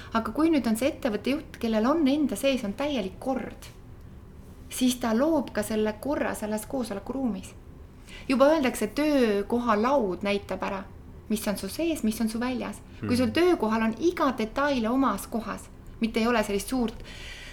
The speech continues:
Speaker 1: materjalide pahna laua peal, siis see tegelikult ju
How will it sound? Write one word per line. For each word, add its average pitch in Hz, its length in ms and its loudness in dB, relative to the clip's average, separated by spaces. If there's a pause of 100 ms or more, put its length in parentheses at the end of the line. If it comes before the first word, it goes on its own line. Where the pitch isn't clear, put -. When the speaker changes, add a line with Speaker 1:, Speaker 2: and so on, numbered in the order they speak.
(300)
Speaker 1:
materjalide 214 960 4
pahna 226 400 4
laua 202 340 4 (540)
peal, 185 240 0 (720)
siis 220 180 -2
see 233 80 0
tegelikult 226 720 0
ju 214 340 -2